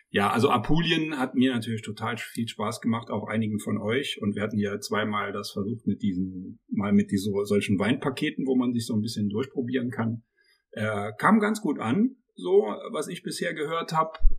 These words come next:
Äh, und das, ja, ähm, kann man sich ja dann auch bestellen. Äh, wenn man Apulien und Rom noch mal hören möchte, äh, dazu noch einen guten Wein trinkt,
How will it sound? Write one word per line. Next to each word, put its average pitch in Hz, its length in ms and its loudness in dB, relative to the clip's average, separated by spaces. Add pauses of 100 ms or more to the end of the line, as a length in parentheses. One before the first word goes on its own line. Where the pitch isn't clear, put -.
Äh, 127 400 0 (100)
und 120 180 2
das, - 540 -6
ja, 107 320 -2 (160)
ähm, 107 540 -4
kann 147 160 0
man 156 120 -2
sich 135 140 -4
ja 139 100 2
dann 127 160 0
auch 123 260 -2
bestellen. 156 800 2 (480)
Äh, 147 100 0 (560)
wenn 131 120 2
man 135 200 0
Apulien 135 440 0
und 120 220 0
Rom 131 160 2
noch 127 220 0
mal 110 580 -2
hören 165 320 2
möchte, 160 360 -8 (520)
äh, 123 340 -4
dazu 147 280 -4
noch 127 100 -2
einen 117 100 0
guten 117 240 0
Wein 117 400 0
trinkt, 131 360 -2